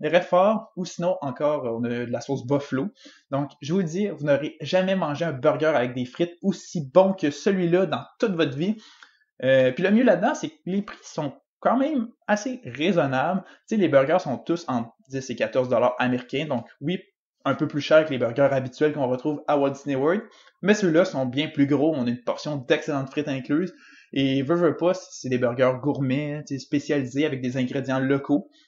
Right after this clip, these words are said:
Donc, je pense que ça vaut tout à fait la peine, d'autant plus avec un crédit Quick Service de votre dining plan. Mais là,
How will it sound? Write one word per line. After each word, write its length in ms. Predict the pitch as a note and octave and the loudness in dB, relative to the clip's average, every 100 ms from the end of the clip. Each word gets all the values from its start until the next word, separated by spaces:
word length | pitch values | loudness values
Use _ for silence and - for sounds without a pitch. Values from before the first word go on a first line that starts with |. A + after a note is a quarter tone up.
| - | -6
Donc, 160 | C3 | -6
je 100 | B2 | -2
pense 220 | - B2+ - | 0 0 -2
que 120 | C#3 | -4
ça 180 | - B2 | 0 0
vaut 140 | C#3 | 0
tout 120 | - | 0
à 60 | D3 | 0
fait 140 | D#3+ | 2
la 100 | C3+ | 0
peine, 320 | - C#3+ F3 - _ - | 2 0 0 -8 _ -4
d'autant 300 | F#3 F#3+ D#3+ | 2 4 4
plus 200 | F3 F#3 | 2 2
avec 180 | D3 D#3 | 2 0
un 80 | C#3+ | -4
crédit 360 | - C#3+ D#3 | -4 -4 -4
Quick 220 | - G#3 | -4 -4
Service 540 | G#3+ E3 D#3 F#3+ - - | 2 2 2 -2 -4 -4
de 140 | F#3 | 0
votre 540 | G#3 G#3 G#3 E3+ D3+ A#2 | 2 2 2 0 0 0
dining 340 | C#3+ C#3 A#2+ | 0 0 -4
plan. 160 | - F2 F#2+ F#2+ _ _ _ _ _ _ _ _ | -4 -10 -12 -18 _ _ _ _ _ _ _ _
Mais 100 | G#3 | 2
là, 320 | C#4+ D4 - | 4 2 -4